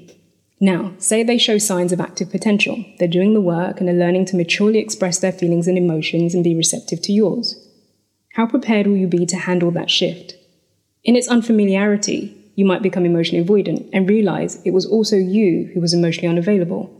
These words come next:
Perhaps your fantasy was really about what it would feel like to be deserving of being loved in the way that you truly want to be loved. Sometimes we fantasize potential.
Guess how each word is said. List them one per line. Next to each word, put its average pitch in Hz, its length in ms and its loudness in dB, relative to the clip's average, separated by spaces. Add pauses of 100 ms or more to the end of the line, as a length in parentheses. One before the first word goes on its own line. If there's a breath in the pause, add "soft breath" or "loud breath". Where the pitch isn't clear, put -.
(600)
Perhaps 196 380 0
your 233 80 2
fantasy 214 480 0
was 185 160 2
really 202 300 2
about 202 400 -6
what 202 120 2
it 208 60 -2
would 196 160 2
feel 185 240 0
like 175 380 -4
to 214 100 2
be 180 140 0
deserving 185 560 2
of 170 120 -2
being 208 280 2
loved 170 260 -2
in 170 80 2
the 170 80 2
way 170 200 0
that 170 120 -4
you 185 140 -2
truly 180 400 0
want 170 240 -2
to - 80 -6
be 165 120 0
loved. 190 440 -6 (420)
Sometimes 208 560 0
we 185 80 0
fantasize 185 540 0
potential. 175 600 -4